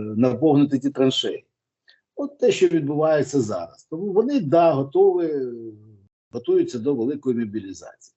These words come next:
Я очікував цю мобілізацію ще в лютому цього року, велику мобілізацію. Це було б логічно з їхнього боку, але певно, що вони були не готові технічно до цього.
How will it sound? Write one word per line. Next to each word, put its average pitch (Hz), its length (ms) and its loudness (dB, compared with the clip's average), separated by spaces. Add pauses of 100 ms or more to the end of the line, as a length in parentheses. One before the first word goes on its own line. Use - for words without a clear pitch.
Я 233 200 0
очікував 156 440 0
цю 143 160 -2
мобілізацію 123 640 -2
ще 123 240 -4
в 110 320 -4
лютому 131 380 2
цього 101 320 -8
року, 98 400 -8 (680)
велику 147 420 2
мобілізацію. 123 840 -2
Це 131 160 0
було 113 240 0
б 101 60 -4
логічно 120 540 -2
з 151 60 -6
їхнього 165 300 -6
боку, 160 280 -6
але 196 140 4
певно, 175 320 0
що 139 140 -6
вони 139 180 2
були 131 300 2
не 131 160 4
готові 131 440 -2
технічно 117 680 -6
до 98 120 -10
цього. - 280 -20